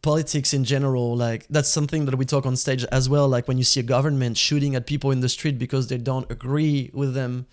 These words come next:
which is, uh, which happens in France, you know, when people are protesting and they're getting shot by the police. How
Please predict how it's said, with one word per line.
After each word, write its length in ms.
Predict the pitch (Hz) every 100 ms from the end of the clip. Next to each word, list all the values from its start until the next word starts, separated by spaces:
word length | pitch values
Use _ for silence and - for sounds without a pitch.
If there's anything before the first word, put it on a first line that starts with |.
| _ _ _ _ -
which 200 | 135 135
is, 140 | 143 131
uh, 100 | 120 139
which 280 | 139 -
happens 420 | 110 131 139 135 127
in 100 | 123
France, 400 | 151 139 123 -
you 80 |
know, 200 | 127 131 131 _ - -
when 140 | 120
people 200 | 131 135
are 100 | 120
protesting 600 | - 127 147 143 147 131
and 120 | 123
they're 100 | 120
getting 300 | 117 117 113
shot 340 | 113 - 139 -
by 100 | 127
the 80 | 117
police. 500 | 131 139 139 - - - - _ _
How 460 | - 160 196 190